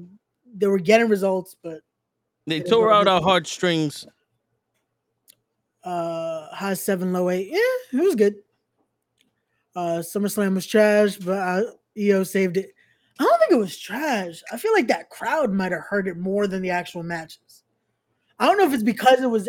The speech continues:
Speaker 1: outside arena that it, it made it like that,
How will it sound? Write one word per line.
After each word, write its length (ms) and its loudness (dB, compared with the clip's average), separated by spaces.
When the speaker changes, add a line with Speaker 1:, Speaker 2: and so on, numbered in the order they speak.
Speaker 1:
outside 880 0
arena 480 2
that 280 2
it, 180 2
it 100 2
made 280 4
it 100 0
like 200 0
that, 240 0